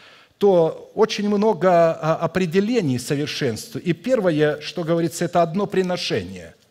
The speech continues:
Совершенство — это одно приношение. Потому что раньше было много приношений. Очень много жертв надо было приносить. А, и они не делались совершенными. Совершенство — это одно приношение.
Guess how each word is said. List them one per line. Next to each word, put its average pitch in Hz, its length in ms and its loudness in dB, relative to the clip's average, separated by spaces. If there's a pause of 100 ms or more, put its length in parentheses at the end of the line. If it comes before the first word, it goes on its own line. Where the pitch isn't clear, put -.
(500)
Совершенство — 170 720 -2
это 160 160 -2
одно 165 220 -2
приношение. 110 760 -6 (300)
Потому 180 260 -2
что 196 140 -6
раньше 175 280 -2
было 190 160 2
много 151 300 0
приношений. 90 800 -6 (800)
Очень 180 260 -2
много 196 240 0
жертв 170 240 -2
надо 120 180 -2
было 123 180 0
приносить. 123 680 -6 (960)
А, 120 400 0
и 170 260 4
они 170 240 0
не 170 140 0
делались 113 400 0
совершенными. 92 760 -6
Совершенство — 175 720 -4
это 156 140 0
одно 160 200 -2
приношение. 117 920 -4